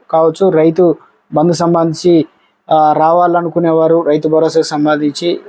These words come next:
పంట సాగు చేశారు, ఆ వివరాలు అయితే రాబోతున్నాయి. ఇవన్నీ కూడా వచ్చిన తర్వాత కొన్ని మార్పులైన రూల్, ఆ, మార్చి అసెంబ్లీలో వేదికగానే ఇవన్నీ కూడా విడుదల చేయాలని ప్రభుత్వం మొగ్గు చూపుతుందట. ఇక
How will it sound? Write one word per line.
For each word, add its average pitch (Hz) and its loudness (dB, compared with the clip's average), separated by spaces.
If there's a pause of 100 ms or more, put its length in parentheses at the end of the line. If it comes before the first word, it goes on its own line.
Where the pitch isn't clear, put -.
(160)
పంట 156 0
సాగు 151 0
చేశారు, 151 0
ఆ 165 2
వివరాలు 147 2
అయితే 143 -2
రాబోతున్నాయి. 139 -2 (440)
ఇవన్నీ 165 2
కూడా 196 2
వచ్చిన 185 -2
తర్వాత 170 0
కొన్ని 175 0
మార్పులైన 160 0
రూల్, 156 -2
ఆ, 151 4
మార్చి 151 0
అసెంబ్లీలో 160 0 (300)
వేదికగానే 156 0
ఇవన్నీ 139 0
కూడా 156 0
విడుదల 139 -2
చేయాలని 139 -2
ప్రభుత్వం 135 -4
మొగ్గు 131 -4
చూపుతుందట. 127 -4 (1300)
ఇక 165 -2